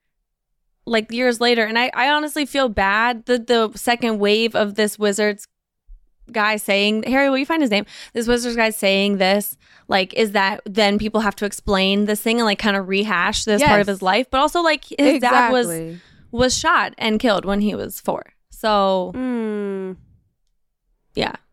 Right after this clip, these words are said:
Speaker 1: I think it was when he was four. Yeah. Anyway, when he was a kid. I'm not gonna go into K P J. Like, you guys know how I feel about him. But this is more about the announcer, like, thinking that this was okay. And it's a
Speaker 2: Yeah.
Speaker 1: long stream of either them saying things that are fucking weird, or then saying things that are like, "Hey,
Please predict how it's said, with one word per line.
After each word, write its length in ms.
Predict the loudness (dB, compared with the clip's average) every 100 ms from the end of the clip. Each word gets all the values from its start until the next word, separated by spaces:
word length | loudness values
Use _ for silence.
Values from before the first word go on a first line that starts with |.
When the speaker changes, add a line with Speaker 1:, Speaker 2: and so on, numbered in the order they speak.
| _ -4
Speaker 1:
I 60 |
think 120 | -2 -2
it 40 |
was 100 | -4
when 80 | -10
he 60 | -12
was 80 | -16
four. 200 | -20 _
Yeah. 200 | -8 -8 -2
Anyway, 240 | -2 -2
when 100 | -4
he 60 | -6
was 120 | -10
a 20 | -12
kid. 180 | -14 -14 -20 -20 -6
I'm 100 | 0
not 140 | 2 2
gonna 140 | 0
go 100 | 0
into 140 | 0 0
K 160 | 0
P 140 | 0 2
J. 240 | 2 2
Like, 140 | 2
you 120 | 0 -2
guys 180 | 0
know 100 | 2
how 100 | 2
I 80 | 2
feel 160 | 0 0
about 180 | 2 2
him. 220 | -2 0
But 320 | 0 0 0
this 180 | -2 -2
is 100 | 0
more 180 | 2 2
about 200 | 2 0
the 120 | 0
announcer, 420 | 0 0 0 0
like, 180 | -2 -2
thinking 300 | -2 -2 -2
that 120 | -4
this 180 | -6 -8
was 140 | -8 -8
okay. 500 | -8 -4 -4 -4 -6 -12 -20 -8
And 120 | 0 0
it's 140 | 2
a 100 | 2
Speaker 2:
Yeah. 220 | 2 4 4
Speaker 1:
long 440 | 4 2 -2 -4
stream 420 | -4 0 0 2
of 120 | 0 0
either 280 | 2 2
them 220 | 2 0 0
saying 320 | -2 0 0
things 260 | 0 0 0
that 160 | 0
are 180 | -2 -4 -12 -6
fucking 420 | -6 -4 -10 -6
weird, 500 | -6 -2 2 2 0 -6 _ _ _ _ _ _ _ -6
or 320 | 0 2 0 0
then 200 | -2 -2
saying 280 | 0 0 0
things 180 | 0
that 100 | 0
are 80 | 0
like, 280 | 2 0 -2
"Hey, 400 | -2 0 0